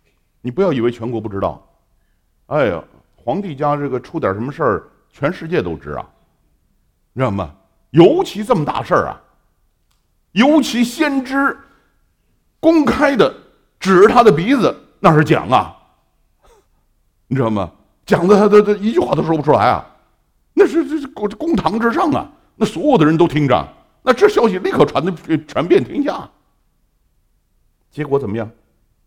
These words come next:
孩子暗嫩，上行下效。在道德生活上不会有什么好，好，好结果。老爸都这样，那他的儿子一定会跟着这样。还有，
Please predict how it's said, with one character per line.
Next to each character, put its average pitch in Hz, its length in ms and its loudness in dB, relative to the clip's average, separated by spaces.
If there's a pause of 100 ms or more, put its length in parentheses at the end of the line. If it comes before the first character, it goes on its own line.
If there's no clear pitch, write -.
(600)
孩 104 160 -4
子 98 200 -14 (120)
暗 98 320 -10
嫩， 104 180 -8 (720)
上 127 560 -4
行 87 380 -14 (340)
下 - 160 -16
效。 - 180 -20 (2250)
在 185 120 -12
道 185 200 -2
德 151 120 -6
生 165 180 -10
活 147 140 -8
上 135 240 -12
不 - 60 -16
会 127 120 -8
有 90 80 -6
什 98 100 -18
么 90 60 -14
好， 71 160 -18 (100)
好， 80 300 -10
好 82 140 -12
结 73 120 -16
果。 67 160 -20 (420)
老 127 120 -2
爸 180 180 -6
都 156 120 -8
这 151 100 -6
样， 135 180 -8 (280)
那 139 100 -18
他 139 140 -16
的 131 80 -8
儿 120 160 -6
子 127 120 -10
一 123 120 -14
定 123 120 -14
会 98 120 -18
跟 92 160 -14
着 80 120 -14
这 69 60 -20
样。 73 100 -20 (1500)
还 87 120 -12
有， 85 160 -14